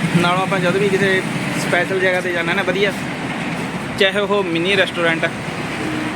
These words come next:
ਜਾਂ ਕੋਈ ਖਾਣ ਪੀਣ ਦਾ ਕੋਈ, ਅਹ, ਕੀ ਨੂੰ ਸਟਰੀਟ ਫੂਡ ਪੁਆਇੰਟ ਹੈਗਾ, ਉੱਥੇ ਅਕਸਰ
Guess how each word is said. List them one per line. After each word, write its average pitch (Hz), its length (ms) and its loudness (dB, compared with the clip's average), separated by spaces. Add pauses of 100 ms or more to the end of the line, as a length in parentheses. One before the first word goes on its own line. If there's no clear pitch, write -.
(200)
ਜਾਂ 170 120 4
ਕੋਈ 185 180 -6
ਖਾਣ 175 200 0
ਪੀਣ 175 200 0
ਦਾ 170 100 4
ਕੋਈ, 170 220 0
ਅਹ, - 1400 0
ਕੀ 175 80 2
ਨੂੰ 170 120 -2
ਸਟਰੀਟ 175 360 0
ਫੂਡ 170 220 2
ਪੁਆਇੰਟ 165 800 2
ਹੈਗਾ, 123 160 0 (1500)
ਉੱਥੇ 214 260 4
ਅਕਸਰ 202 560 2